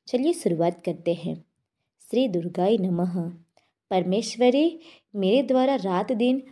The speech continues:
सहस्त्रों अपराध होते रहते हैं। यह मेरा दास है। यो समझकर मेरे उन अपराधों को तुम कृपापूर्वक क्षमा करो। परमेश्वरी, मैं आवाहन नहीं जानती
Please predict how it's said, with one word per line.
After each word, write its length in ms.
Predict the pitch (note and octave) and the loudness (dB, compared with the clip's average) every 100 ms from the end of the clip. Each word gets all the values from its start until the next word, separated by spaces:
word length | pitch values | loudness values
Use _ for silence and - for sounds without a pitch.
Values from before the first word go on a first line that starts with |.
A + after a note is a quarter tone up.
| _ | _
सहस्त्रों 600 | - A3 F3 F#3+ - D4 | -8 -6 -4 -6 -4 -2
अपराध 360 | B3 - A3 G#3+ | 0 0 -2 -2
होते 360 | E3+ F3+ F#3 A3+ | 0 2 6 6
रहते 340 | F#3+ F3+ F3+ | 4 2 0
हैं। 200 | F3 E3+ E3+ _ _ _ | 0 -2 -6 _ _ _
यह 280 | G#3+ A#3+ C4+ | -2 0 2
मेरा 320 | C4 G3 F#3+ A3+ | 0 2 2 0
दास 380 | F3+ D#3+ F3+ - | -2 -6 -8 -8
है। 240 | E3 D#3+ - _ _ _ _ - | -8 -8 -12 _ _ _ _ -2
यो 160 | A3 C#4+ | 2 2
समझकर 680 | B3+ F#3 G#3+ - - A3+ A3+ - _ | 2 2 0 -2 -4 -4 -4 -16 _
मेरे 340 | G3+ G#3 A3+ C#4 | -2 2 2 0
उन 260 | - B3 | -2 -4
अपराधों 560 | B3+ F3+ F3+ F3 E3+ A3+ | -2 -4 -2 -4 0 -2
को 340 | A3+ B3 B3+ - _ - | 2 2 2 -4 _ -2
तुम 200 | C4 C4 | -2 0
कृपापूर्वक 720 | B3+ F#3 F#3 A#3+ A#3+ A3 B3+ | 0 0 2 2 2 2 0
क्षमा 340 | - G3+ F3 G#3 | -4 -4 -2 -2
करो। 300 | G#3 E3 D#3+ D#3+ _ _ - | 0 -2 -2 -8 _ _ -8
परमेश्वरी, 680 | E3+ F3 F#3+ G#3+ A3+ C4 C#4+ - _ | -4 -2 -4 -2 -2 -2 -4 -12 _
मैं 180 | G3+ C4 | -6 -4
आवाहन 540 | - F3+ F3 F#3+ C4+ C4 | 0 2 2 2 0 2
नहीं 240 | G#3+ B3+ | 2 0
जानती 640 | A#3+ F3+ E3+ - E3+ F3 | 0 -2 -2 -2 -2 -4